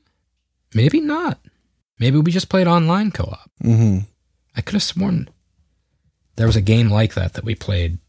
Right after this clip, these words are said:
Speaker 1: local.
Speaker 2: Oh, uh, Dungeon Defenders.
Speaker 1: Yeah, yep, yep.
Speaker 2: So that will bring me to m-, my next tower defense semi-obsession,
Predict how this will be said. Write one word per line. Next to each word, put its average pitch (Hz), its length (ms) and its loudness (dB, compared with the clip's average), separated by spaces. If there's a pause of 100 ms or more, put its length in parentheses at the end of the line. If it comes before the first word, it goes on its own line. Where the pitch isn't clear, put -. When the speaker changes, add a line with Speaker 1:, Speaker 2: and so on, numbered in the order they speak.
(500)
Speaker 1:
local. 95 480 -2 (440)
Speaker 2:
Oh, 139 360 0
uh, 98 520 0 (440)
Dungeon 120 440 2
Defenders. 92 760 -2
Speaker 1:
Yeah, 98 640 0
yep, 92 280 -4
yep. 90 240 -6 (340)
Speaker 2:
So 135 480 0
that 143 380 0
will 143 200 0
bring 131 240 2
me 127 160 2
to - 140 -4
m-, 117 260 -2 (160)
my 117 340 -2
next 135 300 0
tower 113 300 2
defense - 680 -6 (320)
semi-obsession, 95 1300 0